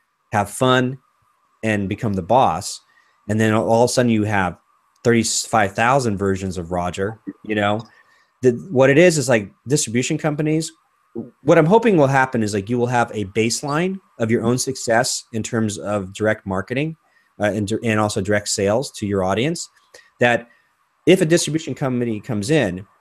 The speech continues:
then you don't feel like you're not beholden because that's the only deal on the table. You ha-, you already have, you've already built up a very, uh, lucrative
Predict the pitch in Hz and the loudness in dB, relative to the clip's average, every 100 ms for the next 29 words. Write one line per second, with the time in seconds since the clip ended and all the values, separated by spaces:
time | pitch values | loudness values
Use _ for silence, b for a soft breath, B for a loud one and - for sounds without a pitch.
0 | _ _ _ - 135 139 135 151 135 147 | _ _ _ -4 0 2 4 2 2 0
1 | 131 120 113 101 - _ _ _ _ - | 2 2 0 -2 -10 _ _ _ _ -2
2 | 131 143 117 123 113 143 135 117 101 95 | 0 0 0 -4 -2 -2 0 -2 -2 -8
3 | 107 120 110 113 110 113 110 104 110 98 | -8 -4 -4 -2 -2 0 0 0 -2 -2
4 | 87 120 113 67 - _ _ _ _ - | -6 -6 -6 -8 -18 _ _ _ _ 0
5 | 127 131 143 117 135 135 127 117 120 127 | 2 2 2 2 4 6 6 4 0 0
6 | 120 113 117 143 131 101 131 131 131 120 | -2 -2 -2 4 2 2 0 0 0 -2
7 | - 104 95 113 113 110 107 107 b b | -2 -8 -4 0 2 2 0 -6 b b
8 | b 101 101 101 120 120 117 107 101 | b -6 -4 0 -2 0 0 2 0